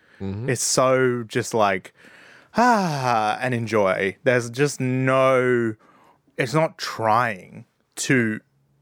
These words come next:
Speaker 2: be something other than exactly what it is, and it's such an enjoyable film.
Speaker 1: Yeah, I'm trying to think
Speaker 2: Um,
Speaker 1: of another movie I've seen that was very similar in that respect.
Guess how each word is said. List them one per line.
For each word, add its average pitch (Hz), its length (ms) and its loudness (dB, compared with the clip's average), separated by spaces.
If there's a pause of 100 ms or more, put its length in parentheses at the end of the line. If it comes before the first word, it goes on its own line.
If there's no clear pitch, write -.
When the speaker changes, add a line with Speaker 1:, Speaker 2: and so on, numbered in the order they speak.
(520)
Speaker 2:
be 113 180 -2
something 107 480 -6
other 110 240 0
than 98 180 -6
exactly 92 400 -4
what 90 200 -8
it 87 120 -8
is, 127 180 -6
and 107 120 -4
it's 92 160 -8
such - 380 -6
an 95 60 -10
enjoyable 90 520 -8
film. 98 380 -8 (160)
Speaker 1:
Yeah, 113 100 -4
I'm 101 60 -4
trying 131 160 -10
to 139 40 -6
think 113 120 -2
Speaker 2:
Um, 95 60 -4
Speaker 1:
of 98 40 -6
another 85 160 -6
movie 82 300 -6
I've 76 100 -10
seen 78 220 -8
that 69 100 -6
was 69 160 -10
very 73 220 -8
similar 73 400 -10
in 73 80 -8
that 71 100 -8
respect. - 400 -8